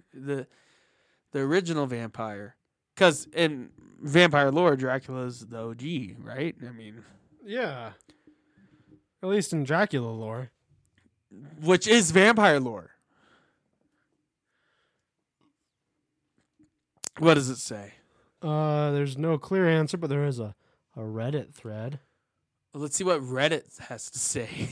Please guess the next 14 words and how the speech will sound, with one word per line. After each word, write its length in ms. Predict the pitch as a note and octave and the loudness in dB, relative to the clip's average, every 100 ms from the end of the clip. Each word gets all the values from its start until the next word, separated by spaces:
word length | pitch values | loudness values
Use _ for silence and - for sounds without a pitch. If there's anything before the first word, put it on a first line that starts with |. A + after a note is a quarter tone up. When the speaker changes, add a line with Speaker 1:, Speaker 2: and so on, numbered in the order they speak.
| - | -2
Speaker 1:
<laughs> 160 | G3+ F3 _ _ - - - _ _ _ _ _ _ _ _ _ _ _ _ _ - | -2 -2 _ _ -20 -20 -20 _ _ _ _ _ _ _ _ _ _ _ _ _ -20
Is 140 | B2 - | -18 -14
Dracula 680 | C3 B2 C#3 - D3+ D3 | -10 -8 -8 -8 -8 -8
in 80 | C3 | -8
Speaker 2:
Um, 60 | F#3 | -8
Speaker 1:
Twilight? 680 | F#3+ G3 G3 G3+ G3+ F#3 D#3 _ _ _ _ _ _ _ _ _ _ _ _ _ _ _ _ _ _ _ | -8 -8 -6 -6 -6 -10 -14 _ _ _ _ _ _ _ _ _ _ _ _ _ _ _ _ _ _ _
Speaker 2:
people 300 | E3 D3+ E3 | -6 -2 0
are 120 | D3+ | 0
kinda 300 | C#3+ D#3 D3 | 0 -4 -4
saying 840 | C#3 D3+ D3 D3 D3 C3+ C3 C3 B2 | -4 -4 -2 -2 -2 -2 -4 -6 -8
probably 1080 | C#3+ C#3+ C#3 C3+ C#3 C#3 C3+ C3 B2+ A#2+ A#2 _ _ _ - | -4 -2 0 -2 -2 -2 -2 -2 -4 -6 -8 _ _ _ -4
in 240 | C#3+ C#3+ | -2 0
this 220 | C#3+ C#3+ | 0 -2
universe 640 | D3 D3 C3 A#2+ A2+ G#2 | -2 -4 -4 -4 -8 -10